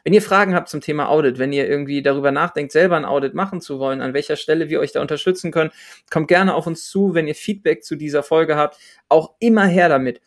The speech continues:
Und wenn ihr Themen habt, die wir beleuchten sollen, weil ihr sagt, „Hey, im Zuge von I O S vierzehn, da kommt noch mal irgendwie was“, oder „Ich möchte mehr über andere Plattformen erfahren“ oder über das Thema Conversion Tracking,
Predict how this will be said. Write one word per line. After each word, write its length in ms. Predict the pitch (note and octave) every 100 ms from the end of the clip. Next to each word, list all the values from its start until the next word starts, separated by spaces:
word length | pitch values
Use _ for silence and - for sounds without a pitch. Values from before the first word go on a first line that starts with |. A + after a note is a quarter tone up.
| _ _ -
Und 240 | D3+ C3+
wenn 180 | F3+ G#3
ihr 240 | D3+ C#3 -
Themen 420 | B3+ C#4 E3 B2
habt, 280 | - _ _ -
die 120 | C3+
wir 120 | C3+
beleuchten 480 | B2+ B2+ B2 B2 B2
sollen, 280 | A#2+ A#2+ B2+
weil 100 | C3+
ihr 100 | C#3
sagt, 280 | D#3 - G3+
„Hey, 120 | G3+
im 120 | F#3+
Zuge 240 | G#3 G3
von 160 | F3+ E3+
I 100 | D#3+
O 60 | D#3+
S 160 | D3+
vierzehn, 480 | G#3 G3+ G3 F3+ F3+ _ - _
da 400 | - D#3 G#3 -
kommt 280 | - - G#3
noch 100 | F#3
mal 200 | F#3 F3+
irgendwie 340 | F#3 F#3 F3+ F3
was“, 320 | F3 F3+ -
oder 320 | D3 D3 C#3+ - _
„Ich 200 | - G#3
möchte 280 | F#3+ F#3 F3
mehr 260 | D#3+ D#3 C#3+
über 200 | C3+ C3+
andere 280 | G3+ F3
Plattformen 520 | E3+ E3+ E3+ - D#3+ D3
erfahren“ 460 | D3 - C#3 C#3
oder 300 | F3+ F#3 D#3
über 180 | C#3+ C3+
das 160 | C3+ -
Thema 260 | C3 C3+
Conversion 580 | - F#3 F3+ G3+ F#3+ E3+
Tracking, 480 | - D#3+ E3 D#3+